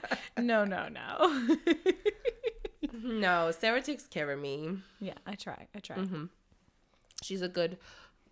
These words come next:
Speaker 2: co-host and roommate. Okay. <laughs> Marilyn Monroe.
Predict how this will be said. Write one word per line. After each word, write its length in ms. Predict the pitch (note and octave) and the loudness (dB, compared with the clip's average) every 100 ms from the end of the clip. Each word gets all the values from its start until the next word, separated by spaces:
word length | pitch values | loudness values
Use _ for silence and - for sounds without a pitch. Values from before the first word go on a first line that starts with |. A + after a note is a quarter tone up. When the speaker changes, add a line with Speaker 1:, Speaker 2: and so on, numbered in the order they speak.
| _ | _
Speaker 2:
co-host 760 | - G#3 G3+ F3 C#3+ - - - | -2 0 0 0 -4 -4 -12 -6
and 240 | D#3+ D#3 F#3+ | -6 -6 -8
roommate. 520 | C3+ C#3+ D3+ G3+ - _ _ _ _ - | -8 -6 -6 -6 -12 _ _ _ _ -8
Okay. 200 | F#3+ - - - F#3 - | -2 -2 -4 -6 -4 2
<laughs> 240 | G#3 G#3 B3 G#3+ - - - C#4 - - | 4 4 2 2 6 6 4 -8 -8 2
Marilyn 680 | F3+ G3 A#3 A#3 A#3 A3+ G3 | 8 8 8 6 4 2 2
Monroe. 280 | G3+ F#3 | 0 0